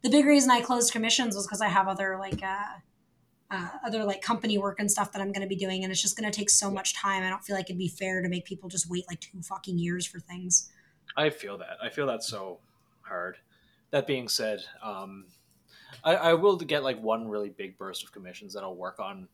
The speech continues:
Speaker 2: pretty hard, and then, you know, I'll, I'll eventually get caught up. And that, this is kind of where I am now. I'm,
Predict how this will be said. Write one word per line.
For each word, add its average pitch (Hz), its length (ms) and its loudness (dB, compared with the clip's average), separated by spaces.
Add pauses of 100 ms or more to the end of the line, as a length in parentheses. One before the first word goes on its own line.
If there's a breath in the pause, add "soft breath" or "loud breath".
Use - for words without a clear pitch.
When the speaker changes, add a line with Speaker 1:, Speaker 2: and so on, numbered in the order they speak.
(140)
Speaker 2:
pretty 104 240 -4
hard, 101 440 -8
and 113 220 -8
then, 104 400 -2 (840)
you 113 80 -8
know, 104 120 -2
I'll, 120 160 2 (200)
I'll - 20 6
eventually 113 480 -2
get 104 180 -8
caught 104 280 -8
up. 92 200 -8
And 135 100 -6
that, 165 160 -4
this 196 140 2
is 185 60 -2
kind 214 180 6
of 165 60 0
where 131 120 6
I 107 100 4
am 92 180 -6
now. 85 180 -10
I'm, 90 160 -14